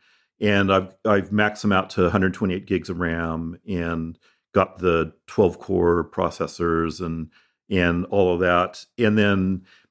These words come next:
I've had a succession of MacBook Pros and, you know, back to, I think nineteen ninety-six was my first laptop, Apple laptop that I bought, or Mac laptop.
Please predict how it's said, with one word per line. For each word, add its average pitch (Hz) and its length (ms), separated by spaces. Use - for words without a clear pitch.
I've 110 140
had 139 160
a 113 40
succession 120 720
of 90 540
MacBook 107 400
Pros 98 480
and, 87 200
you 104 100
know, 90 100
back 95 320
to, 92 180
I 90 40
think - 240
nineteen 110 300
ninety-six 92 420
was 87 140
my 90 100
first 87 320
laptop, 92 540
Apple 90 300
laptop 92 440
that 80 100
I 80 40
bought, 76 480
or 98 80
Mac 90 280
laptop. 78 480